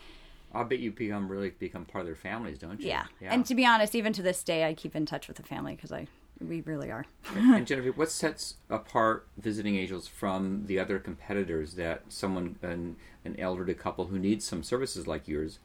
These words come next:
Speaker 1: could choose? Why choose you guys? What makes you different?
Speaker 2: Sure. I would say, like, I do try to mind my business, and
Speaker 1: Mm-hmm.
Speaker 2: so that's what I focus all my time and energy on, is just making sure we can be the best we can be. And I think that comes through to our customers, and it comes through to our caregivers.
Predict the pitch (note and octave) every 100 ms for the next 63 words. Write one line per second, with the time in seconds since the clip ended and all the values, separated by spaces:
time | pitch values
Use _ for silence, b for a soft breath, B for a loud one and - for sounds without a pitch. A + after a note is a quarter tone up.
0 | - G#2+ - E3 A#2+ D2 E2 G2 B2 B2+
1 | - C#3 B2 C3+ C#3+ D#2+ - G#2 G#2 G#2
2 | A2+ B2 - - - - A3 G#3 - A3+
3 | B3+ - C4 C#4 D4 C#4+ C#4 G#3+ G3 G#3
4 | G3+ A#3+ - A3+ G#3+ G3 G3 G3 G3+ F#3+
5 | E3 D#3 C#3 E3+ B3 - F#3 D#3 F#3+ F3+
6 | G3 - C4 A#3 A3+ G#3 F#3+ F3+ F3+ G3+
7 | G3 G3 G3 F#3 F3 E3+ D#3+ D#3 D3 D3+
8 | F#3 - F#3 F#3 - F#3 D#3+ G3+ G3+ G#3+
9 | E3+ E3 D#3+ C#3+ - D3+ C#3 - - B
10 | B B F#3 F#3 G3+ G3 F3+ F3+ F#3 -
11 | F3+ E3+ E3 D3+ F3+ - C#4 D4 E4 -
12 | F#3+ - F3+ - F3+ E3 D#3 - E3 E3
13 | E3 - -